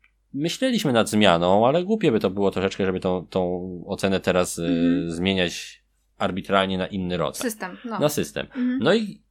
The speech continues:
Speaker 1: jak dobrze wiecie, na B G G mamy system dziesiątek, tak?
Speaker 2: Mhm.
Speaker 1: Od jeden do
Speaker 2: Do
Speaker 1: dziesięć
Speaker 2: dziesięć.
Speaker 1: ocena danej gry. I każda z tych ocen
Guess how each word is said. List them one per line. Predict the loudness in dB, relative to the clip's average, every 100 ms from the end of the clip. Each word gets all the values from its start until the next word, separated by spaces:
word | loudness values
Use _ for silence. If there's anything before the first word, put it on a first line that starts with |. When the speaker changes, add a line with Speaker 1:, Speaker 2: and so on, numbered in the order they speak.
| _ _ _ _ -8
Speaker 1:
jak | 0 0
dobrze | 2 0 4 4
wiecie, | 2 0 -2 -2 2
na | 2
B | 2 0
G | -2 -2
G | 0 0 -2 -12 -12 -4
mamy | 2 4 2
system | -2 -4 0 0 0 _ _ _ _
dziesiątek, | -4 -2 0 -2 -2 -14 -4
tak? | -2 0
Speaker 2:
Mhm. | -2 -4 -6
Speaker 1:
Od | -4 0
jeden | 2 2 0
do | -2 -2
Speaker 2:
Do |
Speaker 1:
dziesięć | 0 -2 0 0 -2
Speaker 2:
dziesięć. | -10 -20 _ -6
Speaker 1:
ocena | -2 0 0
danej | 2 0 0 -4
gry. | -4 -6 -10 _ _ _ _ -16
I | -10
każda | 2 4 6 2
z | 2
tych | 0 2
ocen | 2 4 2 0